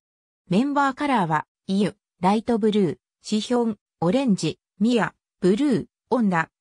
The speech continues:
イエロー、アシャ、グリーン、イロン、パープル。欧米諸国での人気が高い。デビューシングル、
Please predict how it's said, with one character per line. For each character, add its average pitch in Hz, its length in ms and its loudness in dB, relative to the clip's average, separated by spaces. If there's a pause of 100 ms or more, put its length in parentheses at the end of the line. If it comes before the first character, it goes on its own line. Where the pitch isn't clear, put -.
イ 208 140 0
エ 302 140 2
ロ 165 340 -2 (220)
ー、 - 40 -2
ア 202 60 0
シ - 140 -6
ャ、 160 140 -4 (200)
グ 175 160 0
リ 247 80 0
ー 254 220 2
ン、 135 80 -10 (240)
イ 175 100 -2
ロ 214 180 2
ン、 202 140 -4 (220)
パ 269 220 -4
ー - 20 -4
プ 151 160 -8
ル。 151 180 -6 (420)
欧 254 220 2
米 285 220 0
諸 285 180 -6
国 269 300 -4
で 202 100 2
の 175 100 0
人 196 280 0
気 254 120 -8
が 240 140 -2
高 185 320 -4
い。 - 140 -8 (500)
デ 196 160 0
ビ 277 140 0
ュ 294 60 -2
ー - 20 -2
シ 285 200 -4
ン 240 100 0
グ 208 100 0
ル、 156 220 -6